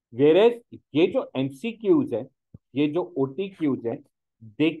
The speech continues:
can be from any area। So, con-, let's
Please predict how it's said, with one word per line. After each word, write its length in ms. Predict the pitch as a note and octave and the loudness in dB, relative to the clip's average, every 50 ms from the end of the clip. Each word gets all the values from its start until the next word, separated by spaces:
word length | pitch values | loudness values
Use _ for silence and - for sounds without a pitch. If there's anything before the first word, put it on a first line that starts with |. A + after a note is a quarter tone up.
| - - E3+ | -12 -6 -4
can 260 | D#3+ D#3+ F3 F3+ F#3 | -2 -2 -2 -4 -4
be 140 | F3 G3+ G3 G3 | -4 -6 -6 -6
from 220 | - G3 F#3+ G3 F#3+ _ _ - | -4 -4 -4 -4 -6 _ _ -6
any 280 | D3 D3 D#3 D#3+ E3 D#3+ D3 C3 | -4 -2 -2 0 0 0 0 0
area। 340 | A#2 G#2 G2 F#2 F#2+ F2+ F2+ _ _ _ _ _ - _ _ _ _ _ _ _ _ _ _ _ _ _ _ _ _ _ _ _ _ _ _ _ _ _ _ _ _ _ _ _ _ _ _ _ _ _ _ _ _ _ _ _ _ _ _ _ _ _ _ _ _ _ _ _ - | -2 -2 -6 -12 -16 -16 -18 _ _ _ _ _ -20 _ _ _ _ _ _ _ _ _ _ _ _ _ _ _ _ _ _ _ _ _ _ _ _ _ _ _ _ _ _ _ _ _ _ _ _ _ _ _ _ _ _ _ _ _ _ _ _ _ _ _ _ _ _ _ 2
So, 240 | G#3+ A3 - - - _ _ _ _ _ _ _ _ _ _ - F3 | 2 2 2 0 -8 _ _ _ _ _ _ _ _ _ _ 0 2
con-, 220 | D#3+ D#3+ D#3+ D#3+ D#3 | 2 2 0 -4 0
let's 280 | D3 D#3+ E3+ E3+ - | 0 0 0 0 -8